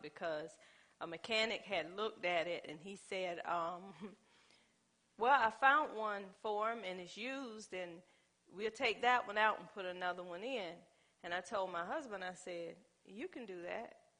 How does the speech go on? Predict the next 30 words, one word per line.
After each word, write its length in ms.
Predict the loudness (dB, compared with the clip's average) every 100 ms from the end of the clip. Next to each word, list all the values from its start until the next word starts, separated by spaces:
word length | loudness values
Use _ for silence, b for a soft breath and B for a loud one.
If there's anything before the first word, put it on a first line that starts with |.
| _ -8
"No, 360 | -2 0 0 0
I 80 |
don't 100 | -2
wanna 120 | -4 -4
mess 280 | -6 -6
with 160 | -8 -4
it." 80 | -4
I 60 | -6
said, 160 | -6
"Yes, 160 | -6 -8 -12
you 80 |
can." 320 | -12 -10 -10 -16 _ b b b b
So, 560 | -2 4 4 2 -2 -6 -8
and 160 | -2
then 160 | 0 2
I 120 | 2
looked 280 | 2 0 4
at 140 | 2
him 100 | 2
and 80 | -2
I 80 | -4
said, 280 | -4 -6 0
"Uh-uh, 400 | 0 0 -4 -8 -18 _ -16
you 140 | -8 -2
don't 240 | -2 -2 -10 -20 -4
go 140 | -2
get 280 | -2 -4 -4
nothing 400 | -4 -6 -8 -10
used, 560 | -6 -4 -6 -8 -14 -12
because 560 | -6 -2 -2 -4 -8